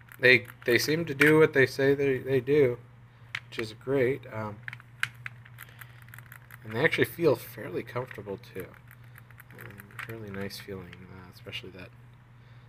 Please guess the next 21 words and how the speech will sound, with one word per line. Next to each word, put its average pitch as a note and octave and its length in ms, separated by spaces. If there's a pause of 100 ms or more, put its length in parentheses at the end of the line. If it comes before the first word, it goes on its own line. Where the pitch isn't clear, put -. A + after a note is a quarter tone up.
(160)
feels B2 280
like A2+ 220
a... F#2+ 300
Uh, F#2 480 (760)
is - 140
it F#2 140
the, - 200
is, G2 200 (160)
I A2+ 40
think C3+ 240
it C3+ 80
was - 340 (760)
the G#2+ 80
GameCube C3 800
controller C3 560
had A#2+ 260
this A#2 180
kind A2 280
of G#2 80 (880)
circular, A2 680
like, G2 280